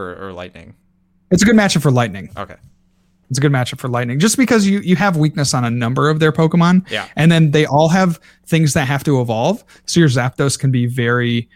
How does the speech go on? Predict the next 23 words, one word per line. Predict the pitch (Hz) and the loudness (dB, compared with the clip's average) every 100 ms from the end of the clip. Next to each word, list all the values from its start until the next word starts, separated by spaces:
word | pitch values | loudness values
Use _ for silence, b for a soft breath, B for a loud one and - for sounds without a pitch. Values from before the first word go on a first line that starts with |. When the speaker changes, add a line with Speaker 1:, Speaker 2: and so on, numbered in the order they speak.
| b - | b -10
Speaker 2:
potent | - 139 - 180 - - _ | -4 -2 0 -2 -2 -12 _
in | 147 | 0
the | 151 | 2
early | 143 156 160 | 4 4 4
game, | 151 156 160 156 | 2 0 0 -2
you | 156 143 | -2 0
know, | 123 | 0
'cause | - 127 | 0 0
they | 127 | 0
usually | 120 127 120 117 113 b b b - | -2 -2 -2 -4 -6 b b b -6
will | 123 | -4
lead, | 120 117 113 113 123 - | -2 -2 -2 -4 -8 -10
you | 117 | -6
know, | 104 | -4
Snom | 110 - 220 160 127 | -2 0 2 2 2
or | 117 | 0
Sobble | 117 180 160 127 113 107 | 0 0 0 0 -2 -4
or | 127 127 120 | 0 2 2
Squirtle, | - 208 190 123 104 117 | 2 2 2 2 -2 -2
right? | 127 131 | 0 0
And | 143 | 2
you | 139 | 0
just | 127 - | 0 -6